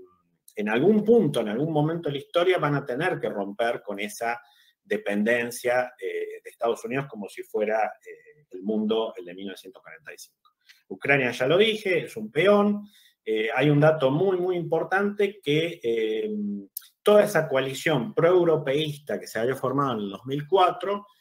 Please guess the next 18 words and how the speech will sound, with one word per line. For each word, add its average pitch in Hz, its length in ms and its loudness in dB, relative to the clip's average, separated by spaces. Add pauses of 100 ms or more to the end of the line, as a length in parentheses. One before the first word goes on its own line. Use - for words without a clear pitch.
(160)
diez 180 340 4
años 175 280 0
más 143 260 -2
tarde 165 560 4
fue 151 160 2
cediendo, 147 680 0
producto 165 380 -2
de 143 60 2
la 117 100 0
decepción 110 600 -2
que - 80 -12
había 107 300 -2
con 104 180 -12
esa, 104 280 -8 (640)
con 101 140 -12
ese 107 600 -4
proeuropeísmo, 151 1040 -2 (400)
eh, 117 260 -6